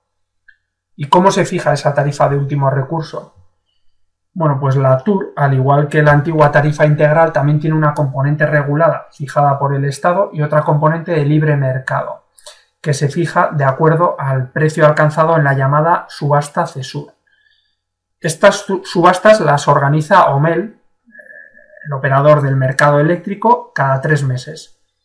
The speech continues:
Y en ellas las grandes compañías eléctricas, bancos y fondos de inversión pujan por la electricidad que se va a consumir en les-, en los próximos meses.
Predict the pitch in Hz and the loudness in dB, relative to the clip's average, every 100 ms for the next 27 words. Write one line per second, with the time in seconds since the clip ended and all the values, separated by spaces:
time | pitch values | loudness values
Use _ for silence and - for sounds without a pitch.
0 | _ _ _ _ _ _ _ 165 175 196 | _ _ _ _ _ _ _ 0 2 4
1 | 196 190 147 147 156 160 170 - 170 156 | 2 2 0 2 0 0 -2 -6 -4 0
2 | 156 170 160 160 170 - - 185 160 156 | 0 0 -2 -2 -2 -4 -4 -2 2 2
3 | 156 170 - 147 165 170 170 156 147 143 | 2 -4 -6 -6 -4 0 0 2 2 2
4 | 143 - 170 147 190 - 151 135 147 139 | -2 -2 0 0 -2 -2 -2 0 0 0
5 | 143 139 - 143 165 160 175 - - 170 | 0 -2 -4 -4 0 -2 -2 -6 -6 -2
6 | 170 185 170 175 190 185 151 143 - - | 0 0 -2 -2 -4 -2 -2 -2 -6 -6
7 | 151 143 - 156 151 151 135 131 131 - | -4 -2 -4 -6 -4 -6 -6 -6 -8 -10
8 | - - | -20 -20